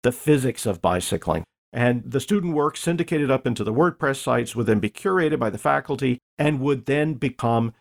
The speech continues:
a permanent part of the scholarly depository in the library, which made students go, "Wait a minute, really? I'm gonna be doing something that will be permanently stored in the library as part of the scholarly activity at V C U?" And the answer was,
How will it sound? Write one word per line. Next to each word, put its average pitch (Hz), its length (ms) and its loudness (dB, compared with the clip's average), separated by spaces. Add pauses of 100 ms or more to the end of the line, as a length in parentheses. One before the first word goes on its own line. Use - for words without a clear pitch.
a 120 140 -4
permanent 160 640 0
part 131 380 0 (100)
of 117 220 2
the 117 100 -2
scholarly 123 480 0
depository 104 760 0
in 113 240 2
the 104 120 0
library, 101 960 0 (320)
which 139 480 2
made 147 240 4
students 170 340 0
go, 131 320 0 (120)
"Wait 147 180 0
a 240 40 2
minute, 110 300 -2
really? 143 320 2
I'm 147 260 -2 (140)
gonna 131 180 0
be 127 140 0
doing 135 320 2
something 135 440 0
that 123 200 2
will 123 140 2
be 123 420 0
permanently 135 540 2
stored 131 500 0
in 120 200 -2
the 104 100 2
library 143 640 2
as 120 140 0
part 131 340 2
of 117 140 0
the 110 100 0
scholarly 120 520 2
activity 127 460 0
at 110 80 -2
V 123 120 2
C 123 200 -4
U?" 143 260 2
And 110 100 0
the 107 100 2
answer 113 220 0
was, 110 200 2